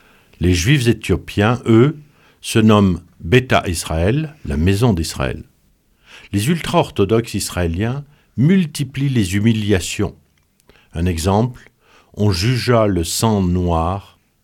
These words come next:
indigne de la collecte nationale. À la fin des années quatre-vingts, Israël continuait de payer le prix de l'opération Paix en Galilée,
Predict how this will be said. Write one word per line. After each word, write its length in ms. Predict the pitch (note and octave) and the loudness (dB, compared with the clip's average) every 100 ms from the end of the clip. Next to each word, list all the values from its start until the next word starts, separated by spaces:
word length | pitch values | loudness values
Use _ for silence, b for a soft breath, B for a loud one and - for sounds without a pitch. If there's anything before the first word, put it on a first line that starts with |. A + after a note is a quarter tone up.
| - | 0
indigne 640 | C#3+ C3+ G#2 G2 G2 G2 G2 b b b D2+ | 4 4 4 4 4 2 -2 b b b -2
de 120 | F2 | 0
la 140 | D2+ | 0
collecte 640 | - - F#2+ D#2 - - E2+ - - | 0 0 2 0 -6 -14 -14 -14 -6
nationale. 560 | D#2+ - - B1 - - _ _ _ _ _ _ _ _ _ _ _ _ - B B | -2 -2 -2 -4 -6 -16 _ _ _ _ _ _ _ _ _ _ _ _ -20 B B
À 60 | G#2+ | -2
la 80 | |
fin 180 | - F#3 | 2 4
des 200 | F#3 B2 | 4 4
années 200 | A#2 B2 | 4 4
quatre-vingts, 720 | A#2+ G2+ - F#2 G2+ C3+ D#3+ D#3 _ b b b b | 2 -4 -4 -2 0 0 -2 -8 _ b b b b
Israël 600 | A#2 G2+ G2 A#2 C#3 C3+ | -2 0 2 4 4 2
continuait 680 | - B2 B2 C#3 C#3 C#3 C#3 | 0 0 0 0 2 4 2
de 120 | A2 | 2
payer 380 | F#2 A#2+ A2 A#2+ | 0 0 2 2
le 120 | A2 | 2
prix 440 | - - B2+ C#3 B2 | 0 -4 -2 -4 -2
de 140 | F#2+ | -2
l'opération 920 | F2 A#2 B2 B2 G#2+ G2+ - G#2+ F2 - - | 2 0 0 -2 -2 -6 -4 -2 -2 -6 -2
Paix 200 | D3+ - | 0 0
en 120 | G2+ | -2
Galilée, 640 | G2 F#2+ F#2+ G2+ B2 D3+ | 0 0 0 0 0 -2